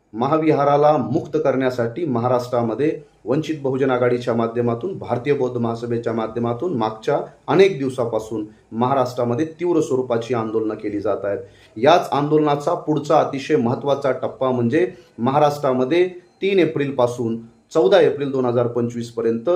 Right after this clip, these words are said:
लाखो लोकांच्या स्वाक्षरी मोहिमेची सुरुवात झालेली आहे. या स्वाक्षरी मोहिमेच्या माध्यमातून बिहारमधलं नितीश कुमार यांचं आरएसएस भाजप प्रणित सरकार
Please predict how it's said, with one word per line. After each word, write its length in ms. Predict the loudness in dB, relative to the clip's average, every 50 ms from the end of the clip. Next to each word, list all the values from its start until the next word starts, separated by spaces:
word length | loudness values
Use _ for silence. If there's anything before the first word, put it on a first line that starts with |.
| 0
लाखो 600 | 0 -2 0 2 2 2 2 0 -2 2 4 4 4
लोकांच्या 680 | 4 2 0 0 0 -2 -2 -2 -2 -2 -2 0 -2
स्वाक्षरी 680 | -2 -4 -4 -2 -2 -2 -2 -4 -2 -2 0 0 -2
मोहिमेची 640 | -2 -2 -2 0 0 0 0 0 -2 -2 -4 -8 -14
सुरुवात 400 | -12 -10 -8 -4 0 2 2 2
झालेली 440 | 0 -2 -8 -8 -8 -8 -8 -8 -10
आहे. 180 | -10 -10 -12 -16 -18 _ _ _ _ -20 -20 -10 -2
या 200 | 2 4 4 4
स्वाक्षरी 540 | 4 2 2 2 2 2 0 -2 0 0 0
मोहिमेच्या 560 | 0 0 0 0 0 0 -2 0 0 0 2
माध्यमातून 720 | 2 0 0 0 0 0 0 0 0 0 2 2 2 2 0 -4 -12 _ _ _ -20
बिहारमधलं 840 | -16 -10 -6 -2 2 2 4 4 2 2 0 0 2 2 2 2 2
नितीश 320 | 0 -2 -4 -6 -6 -8 -6
कुमार 240 | -4 -2 0 0
यांचं 380 | 0 0 0 0 -2 -2 0 2
आरएसएस 520 | 2 4 4 2 0 -2 -2 -4 -4 -4 -6 -6
भाजप 360 | -4 -4 -2 -2 -2 -2 -2
प्रणित 400 | -4 -2 -2 0 0 0 0 -2
सरकार 440 | -4 -6 -6 -4 -2 0 2 2 2